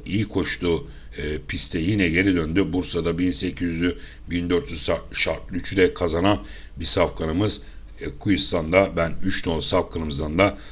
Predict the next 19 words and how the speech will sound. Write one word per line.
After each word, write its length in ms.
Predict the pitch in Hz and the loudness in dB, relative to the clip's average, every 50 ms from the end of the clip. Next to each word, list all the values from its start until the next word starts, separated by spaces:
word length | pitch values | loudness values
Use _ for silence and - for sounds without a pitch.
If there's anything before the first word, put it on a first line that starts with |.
| - - - | -16 -12 -6
burada 220 | - 85 76 78 | -4 -4 -2 2
etkili 400 | 95 101 98 - - - 85 82 | 2 2 2 2 -2 -6 -6 -6
bir 80 | 82 80 | -6 -4
koşu 300 | - - - - - 92 | -2 0 2 2 2 2
bekliyorum. 580 | 87 82 - - - 90 85 92 98 98 - - - - - - | 0 0 -2 -2 0 0 2 2 0 -4 -8 -14 -18 -18 -10 -6
Üç 300 | 127 110 - - - 69 | -6 0 0 0 0 0
de 100 | - - | 0 2
şans 480 | - - 101 101 104 101 - - - | 2 4 4 4 2 2 2 0 0
vereceğim. 400 | 80 82 78 78 73 76 78 71 - - - - - - - | 0 -2 -2 -2 -2 -4 -4 -6 -8 -12 -16 -16 -16 -4 2
Sıralamam 520 | - - 123 117 110 107 98 107 113 107 - - | 2 4 6 6 6 6 6 4 2 0 0 2
on, 300 | - 117 120 120 107 - - - - - - - - - - - - - - | 4 4 4 4 2 -2 -8 -14 -18 -18 -18 -18 -18 -18 -18 -18 -18 -12 -2
beş, 500 | 90 98 110 113 104 - - - - - - - | 2 4 4 6 6 4 2 0 -2 -8 -8 -6
iki, 360 | 101 92 - - 110 104 92 | -6 -6 -4 0 0 2 6
bir, 300 | 98 110 113 107 - - - - - - - - - | 6 6 6 4 2 -6 -12 -16 -16 -16 -14 -4 4
altı, 340 | 101 107 101 92 - - 101 | 6 6 6 6 4 2 2
yedi 260 | 95 85 76 78 78 | 2 2 2 2 2
ve 180 | 92 101 95 98 - - - | 2 2 2 0 -4 -10 -8
üç 280 | - 110 104 - - - | -4 0 4 4 4 4
nolu 400 | 80 78 76 76 85 92 - - | 2 -2 -2 0 0 0 0 -2